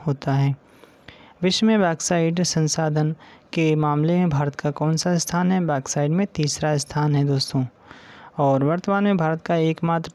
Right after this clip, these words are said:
टंग-, टंगस्टन उत्खनन केंद्र कौन सा है? डेंगना। कौन सा? डेग-, डेगाना।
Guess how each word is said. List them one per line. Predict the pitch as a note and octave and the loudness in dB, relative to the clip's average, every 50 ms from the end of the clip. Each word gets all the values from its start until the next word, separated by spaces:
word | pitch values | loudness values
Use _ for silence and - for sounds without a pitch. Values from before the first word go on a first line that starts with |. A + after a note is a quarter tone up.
| - - | -6 -2
टंग-, | D#3 D3+ D3+ D3+ D3+ - | 0 0 2 0 0 0
टंगस्टन | F#3 F3+ E3+ D#3+ D#3+ D3+ - - - E3+ E3+ E3+ - - - | 0 0 2 2 2 0 -2 -2 -2 -2 -2 -2 -4 -8 -14
उत्खनन | E3 - - - F3 E3+ E3 D#3+ D#3+ | -14 -10 -6 -4 0 2 2 2 0
केंद्र | D3+ - D#3+ D#3 D#3 D3+ | 0 -2 0 0 0 -2
कौन | - - D#3+ D#3 E3 E3 | -2 -2 -2 0 0 0
सा | - F3 | 0 0
है? | F3 F3 E3+ D#3 | 0 0 0 0
डेंगना। | D3 C#3+ C#3+ C#3+ C#3+ C#3+ C#3+ C#3+ C3+ B2+ C3 | 2 2 2 4 2 2 2 2 2 0 0
कौन | - D#3 D#3 D#3 D#3+ | 0 0 0 0 0
सा? | - F#3+ F#3 | 0 -2 -2
डेग-, | E3 D#3 C#3+ C#3+ C#3+ D3 D3 C3+ C3+ C#3+ | 0 0 0 2 2 0 0 -2 -4 -4
डेगाना। | D#3 D3 D3+ C#3+ C#3+ C#3+ C#3+ C#3 C#3+ C3+ B2+ B2+ | -2 0 0 2 2 2 2 2 2 2 0 -2